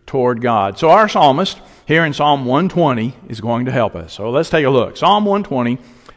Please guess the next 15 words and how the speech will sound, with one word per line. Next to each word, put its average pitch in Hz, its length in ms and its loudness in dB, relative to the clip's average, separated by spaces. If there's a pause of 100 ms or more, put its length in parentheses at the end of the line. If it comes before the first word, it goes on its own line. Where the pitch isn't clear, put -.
(140)
and 127 320 0
verse 113 260 -2
one. 95 460 -6 (640)
"In 233 280 2
my 240 260 0
trouble 123 760 0
I 120 200 4
cried 151 480 4
to 160 80 -4
the 147 100 2
Lord, 123 560 2 (120)
and 143 160 -2
he 123 120 -2
answered 160 400 -4
me. 87 180 -14